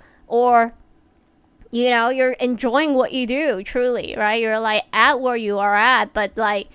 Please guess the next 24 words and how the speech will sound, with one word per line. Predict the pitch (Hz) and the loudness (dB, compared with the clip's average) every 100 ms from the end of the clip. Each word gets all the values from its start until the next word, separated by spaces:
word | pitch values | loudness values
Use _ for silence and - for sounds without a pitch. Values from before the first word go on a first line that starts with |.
| _ _ _ _ _ | _ _ _ _ _
you | 226 240 | -2 0
know, | 233 | 2
maybe | 226 226 247 | 0 -2 0
you | 240 | 0
wanna | 240 233 | 0 -2
do | 214 226 | -4 -4
a | 214 | -2
side | - 220 226 | 0 0 0
hustle | 254 254 - 196 | -4 -4 -4 -4
on | 196 202 | -4 -6
top | 202 226 240 220 | -6 -4 -4 -4
of | 196 | -6
it. | 190 | -4
That's | 208 - | -6 -8
fine | - 214 214 220 | -8 -6 -6 -8
too. | - 220 | -6 -4
And | 196 | -4
that's | 202 220 | -6 -4
actually | 214 - 214 | -6 -6 -6
where, | 202 196 - | -4 -6 -6
where | 202 196 | -6 -2
I'm | 185 233 262 | 0 0 0
at. | 175 220 - | -4 -6 -6
Like, | 226 196 | -8 -8